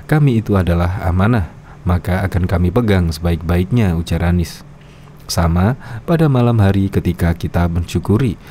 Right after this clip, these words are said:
apa yang sudah kita jalani sebagai bangsa ini juga sebuah tanggung jawab," lanjut Anies.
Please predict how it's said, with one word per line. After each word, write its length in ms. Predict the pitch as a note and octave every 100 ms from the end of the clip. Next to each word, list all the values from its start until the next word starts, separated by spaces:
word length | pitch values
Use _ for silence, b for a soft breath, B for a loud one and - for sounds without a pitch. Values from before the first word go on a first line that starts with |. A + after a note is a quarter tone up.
| B -
apa 160 | D#3+ D#3
yang 120 | A#2
sudah 320 | - F2+ F#2
kita 240 | - F2 E2+
jalani 560 | D#2 E2 E2 F2+ F2+
sebagai 400 | F#2 - E2+ E2+
bangsa 400 | D#2+ E2 - E2
ini 320 | F#2 F#2 G2+ - B B -
juga 320 | E3 C3+ B2
sebuah 480 | - F#2 F#2 F2 F#2
tanggung 320 | F2+ E2+ E2
jawab," 320 | G2 A#2+ - -
lanjut 240 | E2+ E2+ D#2+
Anies. 400 | F2+ F2+ - -